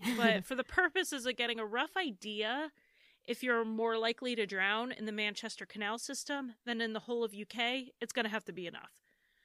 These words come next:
Speaker 1: Without getting into all the boring math, I took the eight-year period believed the pusher was active.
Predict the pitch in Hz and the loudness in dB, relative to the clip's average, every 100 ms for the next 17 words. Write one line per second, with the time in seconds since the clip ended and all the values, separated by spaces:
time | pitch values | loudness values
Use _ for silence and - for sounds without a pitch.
0 | _ _ _ 262 294 285 311 294 262 262 | _ _ _ 4 6 6 4 2 2 2
1 | 240 220 - 226 214 190 202 196 190 185 | 4 4 4 2 2 -2 -2 -2 0 0
2 | 196 247 - _ - - _ _ _ 262 | 0 -2 -10 _ -20 -20 _ _ _ 4
3 | 269 - 392 - - - 285 285 302 320 | 4 2 -4 -4 -14 -2 0 2 0 0
4 | 311 - 269 254 226 226 226 208 226 226 | -2 2 2 2 0 0 0 -2 -6 -4
5 | 220 233 214 - - _ 233 233 214 220 | -2 -2 -4 -8 -16 _ -4 0 0 -2
6 | - 185 175 | -4 -4 -4